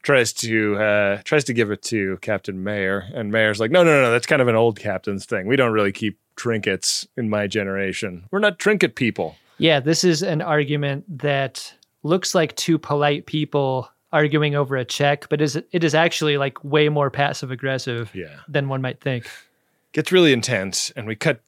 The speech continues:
Speaker 1: back down to the surface, and now the Mind Orb crew are, like, running from their fantasies. You know, Boymes gets tempted and then, like, has to get talked out of it, and every one of these things that they get rid of, kinda, it seems like they kind of disappear, their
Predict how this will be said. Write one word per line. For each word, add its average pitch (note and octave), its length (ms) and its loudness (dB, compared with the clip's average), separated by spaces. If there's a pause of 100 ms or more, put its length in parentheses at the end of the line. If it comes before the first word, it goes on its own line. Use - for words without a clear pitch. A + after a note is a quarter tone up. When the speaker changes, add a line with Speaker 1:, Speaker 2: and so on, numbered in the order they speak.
Speaker 1:
back A2+ 240 2
down G#2+ 200 2
to G2+ 60 -2
the F#2+ 100 -6
surface, G2+ 440 -2
and B2 100 -2
now D3 560 4
the B2 200 2
Mind A2+ 420 2
Orb G#2+ 500 0
crew G#2+ 540 2
are, G#2+ 160 2
like, G2+ 380 0
running C3 500 2
from B2 440 2
their A2 500 2 (280)
fantasies. A2+ 960 0
You A#2 60 -4
know, G2 260 -4 (480)
Boymes D3+ 300 4
gets A2+ 240 2
tempted D#3 500 4
and A#2 100 2
then, A2+ 140 2
like, A2 200 0
has B2 140 -2
to A2 100 -2
get G#2 140 -4
talked B2 280 0
out E3+ 200 6
of D3 120 2
it, C#3 240 6
and G#2 220 -2 (580)
every D3+ 260 4
one D3+ 160 6
of B2+ 60 4
these A#2+ 180 2
things A#2+ 220 0
that G#2 60 -6
they A2 140 2
get A#2 100 0
rid A2+ 260 0
of, G#2+ 180 0
kinda, A#2 280 -2
it B2 100 -4
seems C#3+ 180 4
like B2+ 120 2
they A2 100 2
kind A#2+ 180 0
of G#2+ 160 -4
disappear, A#2 680 2
their G#2+ 400 0